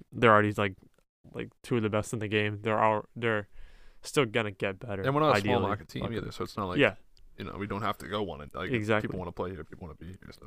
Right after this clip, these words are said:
Speaker 1: Yeah. So I, I kinda wanted to get both perspectives on it, so I was kinda writing down some pros and cons of both. So, like, what I have here on the notes is that Harden, like, p-, so the first worry that people had on, like, Twitter and people that I know that I've talked to, their first worry was that he would stunt Tatum's growth, which
Speaker 2: Yeah.
Speaker 1: means, like,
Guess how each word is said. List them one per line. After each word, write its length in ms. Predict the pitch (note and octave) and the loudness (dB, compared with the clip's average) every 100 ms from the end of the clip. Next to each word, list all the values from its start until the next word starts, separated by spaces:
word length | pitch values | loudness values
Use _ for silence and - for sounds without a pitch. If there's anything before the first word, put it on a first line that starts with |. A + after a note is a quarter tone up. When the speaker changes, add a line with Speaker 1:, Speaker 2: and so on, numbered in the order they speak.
| - | 0
Speaker 1:
Yeah. 160 | A#2+ - - - - - | 0 0 -10 -20 -20 -16
So 320 | - C3+ A#2+ | 6 6 6
I, 460 | - A#2+ C3 C#3+ B2 | 2 6 8 8 6
I 20 | |
kinda 200 | B2 C#3 | 6 4
wanted 200 | C3 B2+ | 4 2
to 280 | A#2+ A2+ A2 | 2 2 2
get 220 | G#2+ A#2 | 2 0
both 200 | G#2 A#2 | 2 0
perspectives 540 | G#2 A2 - G#2+ - A#2 | 0 -4 -2 -4 -2 -2
on 140 | A#2 | 0
it, 80 | A#2+ | 0
so 100 | - | 4
I 60 | A2 | 2
was 80 | |
kinda 240 | - B2 G#2+ | 4 2 4
writing 240 | G#2+ G#2 | 2 0
down 240 | G2+ G2+ G2+ | 0 0 0
some 160 | - | -4
pros 260 | G2+ A2+ G#2 | -2 0 0
and 80 | G#2 | -2
cons 300 | - G#2 G2+ | 0 0 -2
of 80 | G2 | -2
both. 300 | G#2+ G2 - | -2 -2 2
So, 200 | A#2+ A2+ | 6 8
like, 280 | A2+ - - - - - - | 6 4 -12 -20 -20 -20 -2
what 120 | C3 | 4
I 60 | A#2+ | 10
have 160 | A#2+ | 10
here 100 | A#2+ | 8
on 80 | A2+ | 0
the 80 | G#2+ | 0
notes 240 | G#2 G#2+ | 0 0
is 120 | A2 G#2 | 0 2
that 160 | G#2+ | 4
Harden, 400 | G#2+ A2+ A2+ A2 | 6 6 4 -2
like, 260 | - A#2 - | 0 0 0
p-, 120 | - | -12
so 320 | - C3+ B2 A#2 | -2 4 4 2
the 140 | A#2+ | -4
first 280 | - D3+ - | 0 0 0
worry 220 | B2 B2+ | 0 2
that 140 | B2+ A#2 | 2 0
people 240 | B2+ C3 | 0 2
had 180 | C3 B2+ | 4 4
on, 160 | A2 | 2
like, 240 | G#2+ G#2 - | 0 -4 -4
Twitter 300 | - A2+ A2 | -2 2 2
and 240 | G#2 G2+ - _ - | -2 -10 -16 _ -6
people 180 | A#2+ | -2
that 100 | A2+ | 0
I 80 | G#2+ | 2
know 140 | G#2 G#2 | 2 2
that 100 | G2+ | 2
I've 160 | G2 | 0
talked 240 | - G#2+ - | 0 0 0
to, 140 | A#2+ - - - - - _ _ | -6 -6 -20 -20 -20 -20 _ _
their 140 | B2 A#2 | 2 4
first 280 | C3+ B2+ | 6 4
worry 180 | A#2 A#2 | 4 2
was 140 | A#2 A2 | 2 2
that 120 | A2+ | 4
he 60 | A2+ | 4
would 120 | G#2 | 2
stunt 300 | - A2+ A2 | 2 0 4
Tatum's 300 | A2+ G#2 - | 4 2 0
growth, 340 | A2+ G#2 A2 | 2 2 2
which 120 | A2 | -2
Speaker 2:
Yeah. 60 | A2+ | -4
Speaker 1:
means, 200 | G#2+ G2+ | -4 -2
like, 300 | G2+ F#2+ - | -2 -4 -8